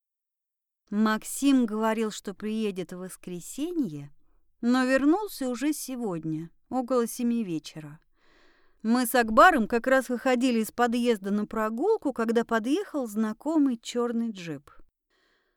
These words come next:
"Ну что, вы не скучали без меня?" — улыбнулся Макс, потрепав Дога по голове.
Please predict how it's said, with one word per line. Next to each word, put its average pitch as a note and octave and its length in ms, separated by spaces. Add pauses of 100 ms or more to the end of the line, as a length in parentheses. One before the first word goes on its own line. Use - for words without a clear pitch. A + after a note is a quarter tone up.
(260)
"Ну C4+ 380
что, G3+ 680 (240)
вы A#3 300
не B3 160
скучали C#4 640
без G#3+ 240
меня?" — E3+ 540 (320)
улыбнулся A#3+ 680
Макс, C4+ 340
потрепав A3 500
Дога A3 320
по G3 120
голове. G3 600